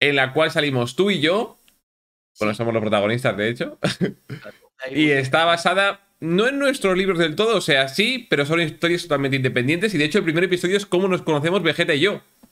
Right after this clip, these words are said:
Speaker 1: Spoiler.
Speaker 2: Exacto, exacto. Bueno, a su vez ya comentamos que tenemos voces diferentes porque hemos cogido actores de doblaje profesionales, que nos costó la leche y media, pero de verdad que son una pasada y esperemos que le dé la gente mucho cariño, ¿eh, Willy?
Speaker 1: Hombre, yo creo que sí. Y de hecho, bueno, ya os iremos diciendo, pero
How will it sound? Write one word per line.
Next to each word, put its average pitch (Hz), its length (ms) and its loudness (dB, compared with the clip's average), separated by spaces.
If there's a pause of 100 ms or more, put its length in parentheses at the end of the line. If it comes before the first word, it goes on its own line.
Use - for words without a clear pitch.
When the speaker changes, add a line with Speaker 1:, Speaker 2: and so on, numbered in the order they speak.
(240)
Speaker 1:
Spoiler. 123 340 0
Speaker 2:
Exacto, 226 300 -4
exacto. 240 300 -8 (100)
Bueno, 277 260 -10
a 170 120 -8
su 196 100 -12
vez 220 140 -6
ya 262 120 -8
comentamos 240 600 -10
que 202 120 -14
tenemos 196 420 -12
voces 170 340 -10
diferentes 196 540 -12
porque 165 180 -18
hemos 160 160 -14
cogido 165 460 -10
actores 175 400 -8
de 170 60 -8
doblaje 165 380 -8
profesionales, 175 1080 -8
que 160 100 -16
nos 135 120 -14
costó 151 500 -8
la 147 80 -4
leche 147 240 -10
y 143 60 -12
media, 160 260 -6
pero 160 120 -4
de 143 60 0
verdad 160 220 -4
que 165 60 -14
son 170 280 -12 (340)
una 185 520 -4
pasada 180 320 -4
y 165 80 -6
esperemos 165 360 -10
que 160 100 -14
le 143 100 -10
dé 170 180 -10
la 151 100 -10
gente 175 200 -14
mucho 170 260 -10
cariño, 123 280 -10
¿eh, - 20 -10
Willy? 165 420 -12 (200)
Speaker 1:
Hombre, 101 280 0
yo 95 140 -2
creo 95 120 -2
que 110 120 0
sí. 117 320 -2
Y 143 160 0
de 131 180 2
hecho, 160 260 0
bueno, 170 160 0
ya 147 140 2
os 175 100 -2
iremos 175 280 0
diciendo, 170 440 0
pero 139 540 0